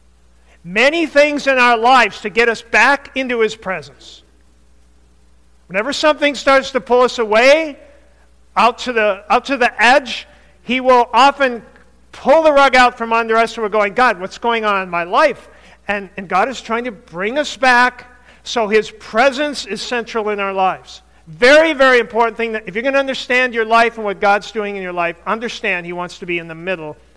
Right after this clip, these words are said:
of your life. Here's the second thing the temple represents.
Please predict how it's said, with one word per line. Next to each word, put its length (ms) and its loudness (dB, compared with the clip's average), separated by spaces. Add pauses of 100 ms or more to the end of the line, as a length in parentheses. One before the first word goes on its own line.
of 120 -18
your 100 -12
life. 280 -14 (1500)
Here's 160 0
the 80 -10
second 360 0
thing 180 -2
the 60 -10
temple 340 -4
represents. 880 -4